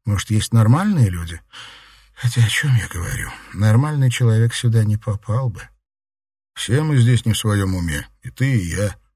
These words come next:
раз не сумел найти работу получше». «Откуда ты знаешь, что я не в своем уме?» спросила Алиса. «Конечно, не в своем», ответил Борис, странно на нее покосившись.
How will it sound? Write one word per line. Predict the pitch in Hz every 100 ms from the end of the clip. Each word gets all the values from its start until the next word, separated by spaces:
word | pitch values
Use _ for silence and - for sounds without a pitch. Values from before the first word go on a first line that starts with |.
| _
раз | 92 92 -
не | 98
сумел | - 101 95 90
найти | 98 92 98
работу | 90 85 76 -
получше». | 98 82 73 - - - _ - - - _ _
«Откуда | - 135 180 165
ты | 202
знаешь, | 196 214 117 90
что | - 120
я | 165
не | 202 127
в |
своем | - 120 117 127
уме?» | 147 95 - -
спросила | - - 95 85 - 82 82
Алиса. | 120 120 - - _
«Конечно, | 196 180 143 120 123
не | 120
в |
своем», | - 120 110 113 110 - -
ответил | 110 92 - 80 - 85
Борис, | 90 87 113
странно | - - 98 90 87
на | 90
нее | 92 90 80
покосившись. | - - 92 - 82 - -